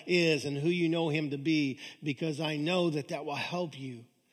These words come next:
as you continue to develop your faith. But if you just need to talk with someone,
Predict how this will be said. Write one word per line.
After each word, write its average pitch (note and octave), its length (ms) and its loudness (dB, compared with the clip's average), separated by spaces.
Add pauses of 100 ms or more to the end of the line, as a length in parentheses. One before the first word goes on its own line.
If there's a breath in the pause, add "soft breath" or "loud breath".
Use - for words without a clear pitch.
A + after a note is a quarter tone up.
(520 soft breath)
as B2+ 200 -10
you D#3 100 -6
continue E3 640 -2
to D3 180 -10
develop C3 540 -6
your B2+ 120 -10
faith. A#2 480 -10 (2250)
But C#3+ 80 -6
if C3+ 140 -8
you F#3+ 80 -2
just F3 200 -6
need F3+ 140 -2
to D3+ 80 -6
talk D3 380 -8
with C3 100 -12
someone, B2 600 -12